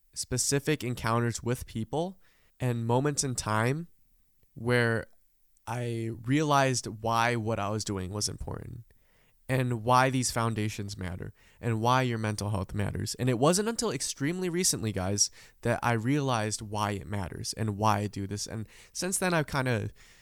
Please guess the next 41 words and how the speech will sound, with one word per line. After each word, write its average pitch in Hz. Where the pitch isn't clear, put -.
cemented 120
my 110
understanding 110
of 117
that 156
and 127
my 107
stance 101
in 117
that. 139
And 110
now 113
this 117
is 127
something 120
I 104
want 107
to 123
support 113
forever 120
and 113
I'm 107
very 113
passionate 107
about. 73
So 151
yeah, 156
I 127
would 151
say 151
there 135
wasn't 147
this 127
specific 117
moment 107
in 104
time 107
where 107
I 98
was 107
like, 104